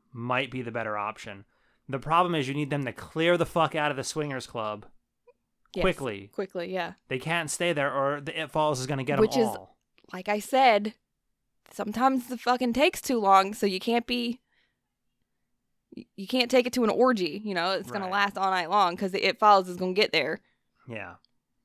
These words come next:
Speaker 2: And then it will kill everyone there because they'll all have had sex with them,
Speaker 1: Mm-hmm.
Speaker 2: so it'll go in order, and
Speaker 1: Yeah.
Speaker 2: it's a massacre.
Speaker 1: But you would hope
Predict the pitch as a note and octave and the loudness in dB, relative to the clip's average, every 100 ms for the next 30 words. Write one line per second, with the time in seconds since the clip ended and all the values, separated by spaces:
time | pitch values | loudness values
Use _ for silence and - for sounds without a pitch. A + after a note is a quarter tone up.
0 | _ _ _ _ _ - G#3+ A#3 A#3+ B3 | _ _ _ _ _ 0 4 4 4 0
1 | A#3+ A3 B3+ A3+ - A#3 D4 C4 F3+ E3+ | -4 -8 -6 -4 2 2 2 -4 -4 -4
2 | E3+ F#3 A3 G#3 G#3 A3 C#4+ D4+ C4 A3+ | -6 -6 -6 -2 4 10 10 10 4 2
3 | A3 G#3+ B3+ B3 F#3+ F#3+ G3+ C3 A#3 A3+ | 2 4 4 4 2 2 0 0 4 4
4 | A3+ B3 B3+ A3+ - B3+ C#4 C#4 _ _ | 6 6 6 4 2 2 0 -8 _ _
5 | _ C4 D4 A#3+ G3+ A#3 - _ _ _ | _ 0 4 6 4 2 -2 _ _ _
6 | _ _ _ _ _ _ G#3+ A3 - - | _ _ _ _ _ _ -4 -4 -8 -14
7 | - A3+ A3 C4 A#3 C#4 - - G3 F#3 | -10 -8 -4 2 4 4 2 -4 -4 -4
8 | _ _ _ _ B2+ E3 D3 C3+ - _ | _ _ _ _ -4 0 0 -2 -10 _
9 | - D3 D3 D3+ F#3 G3+ | -8 -4 -4 -2 -2 -4